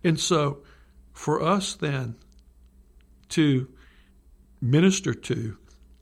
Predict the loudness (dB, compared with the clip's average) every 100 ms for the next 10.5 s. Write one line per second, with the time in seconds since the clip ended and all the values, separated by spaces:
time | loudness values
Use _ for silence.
0 | _ -2 0 -2 -6 -18 -4 0 0 -2
1 | -8 -12 -6 -6 -4 -6 -8 -6 -4 -4
2 | -6 -8 -8 -8 -10 -12 -14 -18 -20 -20
3 | -20 -20 -20 -20 -20 -16 -2 -2 0 0
4 | 0 -2 -2 -2 -2 -4 -4 -6 -10 -16
5 | _ _ -12 -2 -2 -2 -8 -6 -6 -6
6 | -6 -2 2 2 0 -6 -8 -12 -18 -20
7 | _ 0 2 0 -4 -14 _ _ _ -20
8 | -4 0 0 0 -2 0 2 2 -2 -6
9 | -12 -10 -2 -2 -2 0 0 2 -2 -2
10 | -2 0 0 -2 -10